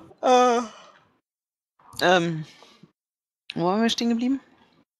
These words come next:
Ach ja, äh, ja, über das Blach an den Typen ran. Naja, ähm, das Ding ist, vielleicht brauchen wir den Wagen auch nicht, um da runterzukommen.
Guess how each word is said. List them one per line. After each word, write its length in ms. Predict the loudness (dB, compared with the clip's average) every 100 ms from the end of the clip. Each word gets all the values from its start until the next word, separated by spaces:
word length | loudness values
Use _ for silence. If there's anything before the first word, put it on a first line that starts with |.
| _ _ _ _ _ -20 -4
Ach 80 | 0
ja, 400 | 4 4 4 0 -6
äh, 440 | -8 -6 -6 -6 -6
ja, 240 | -2 0
über 140 | 0
das 160 | -4 -4
Blach 240 | -2 -2
an 120 | -2 -6
den 100 | -8
Typen 240 | -10 -8
ran. 220 | -4 -2 0
Naja, 340 | 2 2 0 -6 -20 _ _ -4
ähm, 420 | -2 -2 -6 -10 _ _ _ _ _ _ _ _ _ _ _ _ _ _ _ _ _ _ -14
das 200 | -14 -6
Ding 240 | -4 -2
ist, 500 | -4 -4 -8 -12 -16 _ _ _ _ _ _ _
vielleicht 840 | -8 0 2 2 -2 -8 -12 -20 _ _ _ _ -20
brauchen 500 | -8 -4 -4 -4 -4
wir 400 | -2 0 -2 -4 -8
den 140 | 0
Wagen 320 | 2 2 2
auch 140 | 0 -2
nicht, 240 | -6 -6
um 100 | -4
da 80 | -4
runterzukommen. 840 | -4 -2 -2 -4 -2 -2 -2 -6